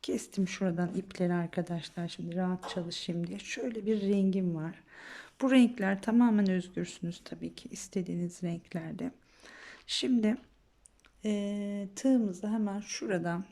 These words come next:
birinci sıradan değil de ikinci sıradan trabzanın arasından geçiriyorum. Zincirin, daha doğrusu burada zincir çekerek dönüyoruz. Alttan doğru da bu ipi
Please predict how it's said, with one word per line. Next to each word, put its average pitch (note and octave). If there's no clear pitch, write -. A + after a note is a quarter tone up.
birinci G#3
sıradan F#3
değil G3+
de E3+
ikinci G#3
sıradan F3
trabzanın G3+
arasından F3+
geçiriyorum. F3
Zincirin, F3
daha E3+
doğrusu F3
burada F3
zincir F3
çekerek F3
dönüyoruz. F3
Alttan G#3
doğru F3+
da F#3
bu A#3
ipi G#3+